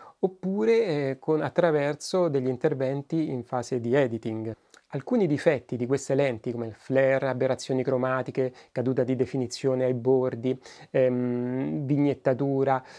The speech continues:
ehm, abbattimento anche magari del contrasto, sono cose che magari per certe tipologie di video, eh, cerchiamo proprio e quindi ce le ritroviamo già lì,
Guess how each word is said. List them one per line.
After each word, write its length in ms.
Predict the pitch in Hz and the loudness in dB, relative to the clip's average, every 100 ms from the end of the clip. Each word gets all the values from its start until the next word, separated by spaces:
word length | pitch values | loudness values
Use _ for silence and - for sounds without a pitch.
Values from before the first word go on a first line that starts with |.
| - | -8
ehm, 680 | 139 127 120 123 123 127 127 | -2 0 0 0 -2 -4 -4
abbattimento 720 | - 147 151 - 156 180 147 | -4 0 -2 0 0 0 0
anche 200 | 139 127 | -2 -2
magari 280 | 127 127 131 | -4 -2 0
del 160 | 127 123 | 0 -2
contrasto, 680 | 147 123 135 120 110 - 185 | -2 -4 -4 -6 -8 -8 -8
sono 240 | 214 247 | -6 -8
cose 280 | 247 302 233 | -6 -6 -4
che 100 | 165 | -2
magari 540 | 170 185 185 135 120 | -2 -2 -2 -2 -4
per 240 | 120 135 131 | -6 -6 -6
certe 440 | - 226 - - | -2 0 0 -4
tipologie 580 | 123 123 143 160 151 135 | -4 -2 -2 -2 -2 -2
di 120 | 143 | -2
video, 500 | 170 143 147 214 302 254 | -2 -2 -2 -2 -4 -10
eh, 100 | 196 | -10
cerchiamo 440 | - 240 240 226 160 | -6 -2 0 0 2
proprio 460 | 190 135 120 131 | 4 2 0 -4
e 140 | 480 - | -4 -4
quindi 420 | 247 262 247 - | 0 0 -2 -2
ce 120 | - | 0
le 100 | 143 | 2
ritroviamo 680 | 135 127 127 127 131 143 160 - | 2 2 0 0 0 0 -2 -2
già 180 | 139 | 0
lì, 240 | 131 110 | 0 -2